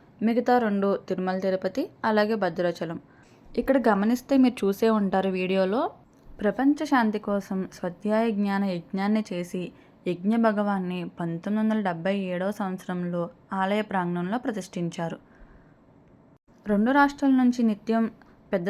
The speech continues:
సంఖ్యలో ఆలయానికి భక్తులు వచ్చి వ్రతాలు ఆచరిస్తుంటారు.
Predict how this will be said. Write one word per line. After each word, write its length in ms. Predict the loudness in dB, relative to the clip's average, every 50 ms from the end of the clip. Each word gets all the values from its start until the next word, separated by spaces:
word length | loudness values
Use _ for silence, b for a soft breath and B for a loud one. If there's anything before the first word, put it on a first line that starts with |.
| -2 -2
సంఖ్యలో 380 | 0 0 0 0 2 2 2 4 2 2
ఆలయానికి 480 | 2 0 0 0 0 0 -2 -2 -4 -4 -4
భక్తులు 420 | -6 -6 -8 -8 -6 -4 -4 -4 -2 -4 -6
వచ్చి 220 | -6 -6 -10 -12 -12 -12 _ -8 -6
వ్రతాలు 400 | -6 -6 -4 -4 -2 0 0 0 -2
ఆచరిస్తుంటారు. 760 | -2 -4 -8 -8 -8 -12 -10 -8 -8 -6 -4 -2 -2 -2 -2